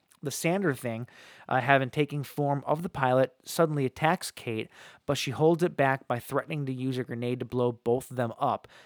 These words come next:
Then Carter enters, uses flamethrower on the pilot thing to fool Kate into believing that he is human. After early screenings, the studio didn't think that the pilot thing was scary enough, and the climax was becoming too complicated, with Kate trying to stop Sander thing,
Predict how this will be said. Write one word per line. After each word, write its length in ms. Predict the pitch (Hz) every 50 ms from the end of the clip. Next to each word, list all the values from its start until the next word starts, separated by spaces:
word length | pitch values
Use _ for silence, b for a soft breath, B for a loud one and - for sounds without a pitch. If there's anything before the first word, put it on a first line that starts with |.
| B B -
Then 160 | 123 131 127
Carter 360 | - - 147 139 139 135 131 -
enters, 400 | - 165 165 165 175 170 165 160 -
uses 340 | - 143 147 147 165 160 147
flamethrower 640 | - - 147 147 143 - - 135 131 131 135 127
on 180 | - 135 123 123
the 60 | 120
pilot 400 | - - - 123 117 113 117 117
thing 300 | - - 123 117 117 120 B B B B B -
to 80 | - 147
fool 260 | - - 170 170 160
Kate 320 | - - 147 143 139 135
into 140 | - 143 139
believing 340 | 120 131 127 131 123 127 131
that 120 | 127 120 110
he 260 | - - - 131 120
is 120 | 110 107
human. 380 | - - 127 113 101 101 101 104 b b b b b b b _ _ _ _ _ _ _ _
After 300 | - 160 151 - - 131 -
early 240 | - 185 185 190 190
screenings, 640 | 170 - - - 170 208 226 202 151 143 139 120
the 60 | 120
studio 420 | 127 - - - 160 180 175 180 147
didn't 320 | 127 117 151 143 160 139
think 160 | - 151 147
that 60 | 135 -
the 180 | 139 - - -
pilot 340 | - 143 156 156 147 -
thing 220 | 127 - 131 127 123
was 140 | 117 107 -
scary 420 | - - - 139 139 151 151 127
enough, 280 | 110 107 107 104 - -
and 60 | 123
the 40 | 117
climax 540 | - - 139 135 143 143 143 139 139 - -
was 80 | 131
becoming 420 | 120 123 123 - 143 131 127 127 120
too 160 | - - 170
complicated, 720 | 165 - 160 143 135 - 131 117 - 123 120 113 110 120 B B B B B B B
with 160 | 135 135 -
Kate 260 | - - 156 156 -
trying 280 | - - 151 131 135 131
to 80 | 120
stop 420 | - - - 131 127 127 - _ -
Sander 320 | - - 175 190 185 156
thing, 360 | 139 - - 127 117 113 107